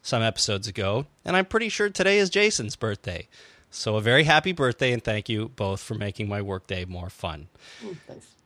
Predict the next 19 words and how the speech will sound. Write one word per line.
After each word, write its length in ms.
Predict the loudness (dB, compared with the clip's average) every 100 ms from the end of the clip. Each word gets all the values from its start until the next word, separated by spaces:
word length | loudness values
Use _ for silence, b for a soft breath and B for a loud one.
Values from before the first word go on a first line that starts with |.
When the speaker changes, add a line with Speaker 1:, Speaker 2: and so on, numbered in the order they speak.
| _
Speaker 1:
Now, 260 | 0 2 6
that 280 | 6 6
email 240 | 2 0 -2
came 240 | 0 -2
in 100 | 0
last 320 | -4 -6 -4
week 300 | -2 -2 -2
because 560 | -8 -2 2 2 0 -6 0
last 320 | 2 2 0
week 220 | -4 -4
when 100 | -4
we 80 | -2
recorded, 560 | -4 -2 -2 0 -2 -6 B B
it 120 | 2
was 260 | 6 4 4
almost 720 | 6 8 8 6 2 -2 -8
your 140 | -4 -4
birthday. 480 | -2 -4 -4 -4 -2
Speaker 2:
Almost. 420 | 2 2 2 -6